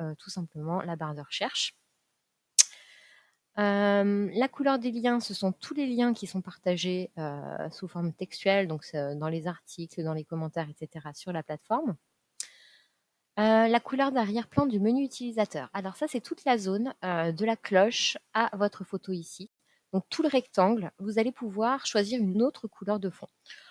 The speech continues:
Alors, euh, si vous voulez que ça rende quelque chose d'harmonieux, le mieux, c'est quand même d'utiliser la même couleur, euh, pour, euh, le menu utilisateur que celle du bandeau.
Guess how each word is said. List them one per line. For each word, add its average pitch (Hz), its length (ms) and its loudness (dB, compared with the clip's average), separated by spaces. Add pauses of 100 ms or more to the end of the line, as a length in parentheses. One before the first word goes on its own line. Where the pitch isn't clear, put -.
(120)
Alors, 180 260 4 (140)
euh, 160 800 2
si - 180 0
vous 233 60 -2
voulez 254 180 0
que - 60 -4
ça - 480 6
rende 220 260 2
quelque 202 280 -4
chose 190 340 -6 (200)
d'harmonieux, 208 800 6
le 196 160 2
mieux, 202 280 4
c'est - 180 -8
quand 190 120 -4
même 196 260 4 (400)
d'utiliser 214 580 0
la 180 120 6
même 233 260 6
couleur, 190 640 2
euh, 165 200 -4
pour, - 520 -6
euh, 147 500 -6 (380)
le 180 240 0
menu 208 280 6
utilisateur 180 920 -2 (360)
que 247 100 4
celle 208 180 2
du 175 120 -2
bandeau. 156 360 -4